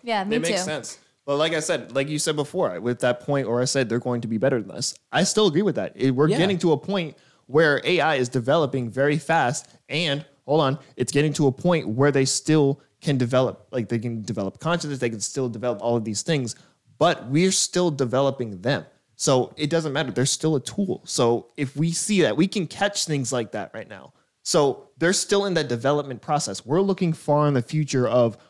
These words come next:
Speaker 2: oh, they could get a consciousness. They could take over the world. They could do these things. It's still
Speaker 3: I think
Speaker 2: could.
Speaker 3: it's happening quicker than we think.
Speaker 2: Yes, but that doesn't mean we can, still can't monitor it.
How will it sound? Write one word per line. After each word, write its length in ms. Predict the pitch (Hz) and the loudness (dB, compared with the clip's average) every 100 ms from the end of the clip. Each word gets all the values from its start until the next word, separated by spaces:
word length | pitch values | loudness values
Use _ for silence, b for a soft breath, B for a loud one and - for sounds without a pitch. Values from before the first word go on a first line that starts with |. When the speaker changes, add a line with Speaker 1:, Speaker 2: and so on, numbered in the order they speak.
| b | b
Speaker 2:
oh, 200 | 147 123 | 2 2
they 180 | 98 123 | 2 0
could 420 | - 127 190 165 | 0 2 2 4
get 140 | 156 117 | 2 2
a 80 | |
consciousness. 640 | 101 113 107 98 - 98 - B - | 0 -8 -8 -8 -8 -10 -20 B 0
They 160 | 139 | 0
could 420 | 131 - 190 202 156 | 0 -2 0 2 0
take 240 | 143 120 | -4 -2
over 220 | 117 104 | -4 -4
the 80 | 107 | -4
world. 220 | 107 107 | -2 0
They 80 | 127 | -2
could 480 | 135 - 196 202 156 | -4 -6 2 2 2
do 120 | 135 | -4
these 200 | 113 101 | -4 -6
things. 240 | 87 78 - | -8 -16 -8
It's 160 | 147 - | -6 -2
still 160 | - 170 | 0 2
Speaker 3:
I 40 | |
think 140 | 156 | 2
Speaker 2:
could. 120 | 165 160 | 2 2
Speaker 3:
it's 80 | 127 | 2
happening 420 | 135 110 101 98 | 0 0 -4 -4
quicker 380 | - 135 120 98 | -4 -6 -4 -4
than 160 | 98 | -4
we 100 | 90 98 | -6 -10
think. 380 | - 127 - _ - | -10 -12 -12 _ -4
Speaker 2:
Yes, 400 | 160 - - - 147 - | -2 -2 -8 -10 -20 -2
but 200 | 143 143 | -2 2
that 140 | 185 | 0
doesn't 240 | 143 139 123 | 0 -4 -4
mean 160 | 151 | -4
we 100 | 131 | -2
can, 180 | 120 156 | -4 -4
still 220 | - 156 | -2 -4
can't 280 | 139 147 92 | -4 -4 -4
monitor 400 | 110 135 110 90 | -2 -2 -2 -6
it. 120 | - | -10